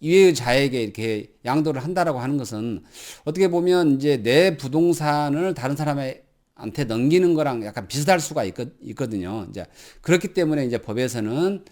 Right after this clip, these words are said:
예, 이런 제도를 둔 것 같고요. 그래서 다시 한번 정리를 하겠습니다. 아, 법인의 부동산 비중이 오십 퍼센트 이상이고, 그다음에 법인의 과점주주가 오십 퍼센트 이상을, 이상의 주식을 최근 삼 년 이내에,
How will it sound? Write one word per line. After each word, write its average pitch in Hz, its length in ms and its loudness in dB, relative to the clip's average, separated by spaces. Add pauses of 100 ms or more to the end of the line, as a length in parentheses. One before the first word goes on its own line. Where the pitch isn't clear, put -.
(340)
예, 98 240 -2
이런 110 340 -4
제도를 104 420 -4
둔 110 180 -6
것 104 320 -8
같고요. 139 440 -6 (640)
그래서 165 340 2
다시 139 220 -4
한번 175 200 2
정리를 135 340 0
하겠습니다. 147 840 -2 (380)
아, 107 260 -4
법인의 147 340 0
부동산 151 460 0
비중이 135 380 -2
오십 123 280 -6
퍼센트 120 540 -6
이상이고, 92 1000 -4 (460)
그다음에 127 360 -2
법인의 139 440 -2
과점주주가 131 760 -2
오십 135 280 -4
퍼센트 147 340 -6
이상을, 151 540 0
이상의 147 440 0
주식을 117 500 -6
최근 139 260 -6
삼 156 220 -4
년 151 180 0
이내에, 101 560 -4